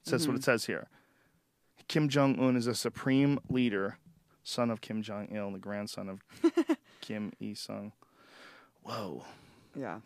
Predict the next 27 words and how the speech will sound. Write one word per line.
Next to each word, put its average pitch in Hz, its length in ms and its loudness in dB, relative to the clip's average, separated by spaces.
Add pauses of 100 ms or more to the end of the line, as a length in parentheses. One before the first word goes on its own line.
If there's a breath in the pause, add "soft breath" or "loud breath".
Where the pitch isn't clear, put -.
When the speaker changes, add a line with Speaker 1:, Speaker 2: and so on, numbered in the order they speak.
Speaker 1:
We, 110 100 -12 (160)
we 98 100 -10
live 98 180 -8
in 95 100 -12
strange 101 340 -8
times. 101 420 -10
Speaker 2:
Yeah, 208 140 0
but 175 140 -2
then, 185 340 0 (160)
you 170 140 -6
know, 156 80 2
I've, 151 200 2
I've 143 400 0 (100)
actually 156 360 -2
got, 135 240 -2 (220)
my 127 360 -6 (180)
horizons 143 580 0
have 135 100 -4
been 131 160 -2
broadened 123 380 0
about 123 200 -4
North 123 220 -8
Korea 131 240 -8
a 127 40 -6
lot 127 160 -6
because 135 200 -4
I've 127 300 -2